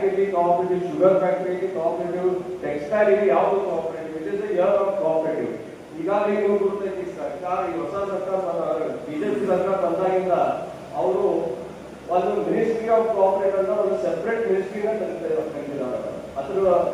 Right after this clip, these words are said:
ಮಿನಿಸ್ಟ್ರಿ ಇದ್ದಾಗ ನಮ್ಮ ಅಮಿತ್ ಶಾ ಜಿ ಅವರು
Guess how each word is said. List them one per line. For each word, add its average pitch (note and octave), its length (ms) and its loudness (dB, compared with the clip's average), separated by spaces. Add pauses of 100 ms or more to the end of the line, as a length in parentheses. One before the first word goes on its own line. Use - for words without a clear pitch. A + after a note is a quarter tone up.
(320)
ಮಿನಿಸ್ಟ್ರಿ G3 400 2
ಇದ್ದಾಗ F#3 200 2
ನಮ್ಮ D#3 1300 2
ಅಮಿತ್ G3+ 260 2
ಶಾ F#3+ 120 6
ಜಿ F#3 160 4
ಅವರು F3 500 2